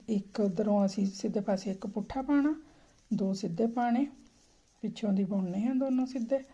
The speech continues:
ਬਸ ਉਹਦੇ ਨਾਲ ਹੀ ਸਾਡਾ ਡਿਜ਼ਾਈਨ ਬਣ ਜਾਣਾ। ਅਗਰ ਤੁਸੀਂ ਕੋਟੀ 'ਚ ਪਾਉਣਾ ਚਾਹੁੰਦੇ, ਤੁਸੀਂ ਕੋਟੀ 'ਚ ਵੀ ਪਾ ਸਕਦੇ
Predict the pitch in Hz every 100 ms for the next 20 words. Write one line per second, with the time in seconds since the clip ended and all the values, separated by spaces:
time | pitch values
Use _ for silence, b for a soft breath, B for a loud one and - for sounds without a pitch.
0 | B B B B _ 202 196 190 190 190
1 | 208 202 196 190 202 180 196 180 190 175
2 | 185 190 - - 147 165 - _ b b
3 | b b b b b - 254 233 233 247
4 | 240 254 240 240 247 - 247 226 220 240
5 | 240 262 262 262 262 247 226 214 - -
6 | - 170 - - 165 -